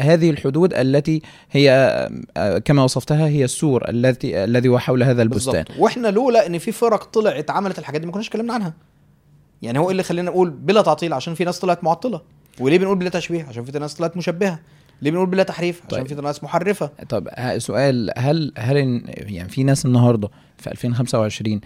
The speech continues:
Speaker 1: في ناس معطلة ومشبهة و-،
Speaker 2: بلا شك،
Speaker 1: وكذا؟
Speaker 2: وهنجيلهم دلوقتي وهنتكلم عليهم.
Speaker 1: موجودين.
Speaker 2: أيوة طبعًا، بلا شك.
Speaker 1: آه، يعني إحنا إذا لا نتكلم عن،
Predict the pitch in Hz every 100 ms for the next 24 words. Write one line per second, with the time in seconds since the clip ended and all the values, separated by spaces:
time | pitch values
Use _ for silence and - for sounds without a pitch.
0 | - - 127 127 - 120 107 131 120 117
1 | 113 - 101 113 123 110 101 139 156 -
2 | - 131 170 175 202 170 196 175 156 160
3 | 165 156 156 127 127 143 147 - - 190
4 | 175 226 139 117 117 202 127 - 117 123
5 | - 147 135 151 165 156 127 127 151 165
6 | 151 - 156 165 151 127 139